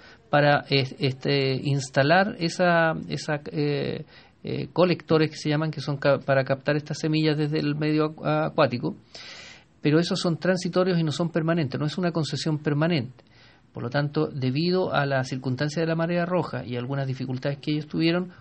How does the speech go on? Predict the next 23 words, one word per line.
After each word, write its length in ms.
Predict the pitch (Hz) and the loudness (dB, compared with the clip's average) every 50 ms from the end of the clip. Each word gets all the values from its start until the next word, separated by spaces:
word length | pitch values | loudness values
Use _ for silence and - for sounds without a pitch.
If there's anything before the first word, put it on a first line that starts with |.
| - | -10
como 360 | - - 131 131 131 131 139 | -6 -2 0 0 2 2 2
una 200 | 143 147 147 139 | 2 0 0 2
manera 380 | 135 135 131 139 147 147 151 143 | 2 2 2 2 2 2 2 2
de, 300 | 131 131 131 123 117 - - | 2 2 2 2 0 -2 -4
de 300 | 123 127 120 117 113 113 | -2 -2 -2 0 0 0
mitigar 640 | 120 127 127 127 127 127 135 151 175 190 208 202 - | 0 -2 0 0 0 2 4 6 6 6 4 2 -2
con 180 | - 165 156 156 | -2 -2 0 2
una, 720 | 156 156 147 147 139 135 135 139 - - 55 53 53 - 120 131 - - - - - | 2 2 2 2 2 2 0 0 -2 -4 -4 -6 -8 -8 -8 -10 -10 -10 -12 -14 -10
con 180 | - 123 131 | -6 -4 -2
una 120 | 135 135 139 | -2 0 2
modificación 840 | 131 131 131 127 - 131 127 131 - - 147 147 147 151 151 147 | 2 2 2 0 0 -2 -2 -2 -2 0 2 4 6 6 4 4
o, 80 | 139 127 | 2 0
o 180 | - - 131 | -2 0 0
una 240 | 131 135 135 135 127 | 0 0 0 0 0
ampliación 500 | 127 127 127 139 131 127 - 147 143 143 | 0 0 0 -2 -4 -2 -2 -2 0 0
de 80 | 139 139 | 2 2
la 100 | 139 139 | 2 2
normativa, 580 | 139 139 143 143 156 151 165 165 156 160 190 - - - - - - - - - - - - - | 2 2 2 2 2 2 4 4 4 2 2 0 -6 -18 -20 -20 -18 -16 -16 -16 -18 -16 -8 -6
la 100 | 123 123 | -4 -4
Subsecretaría 540 | - - 151 - 160 156 156 160 165 165 160 | -4 -6 -4 -2 0 2 2 4 6 6 6
de 80 | 160 | 6
Pesca, 480 | 160 - 160 156 - - - 165 165 - - - - - - - | 4 2 0 0 -2 -2 -2 -2 -2 -4 -8 -18 -20 -20 -12 -6
eh, 520 | 175 139 139 135 135 135 131 131 127 127 | -2 0 2 2 2 2 2 2 0 0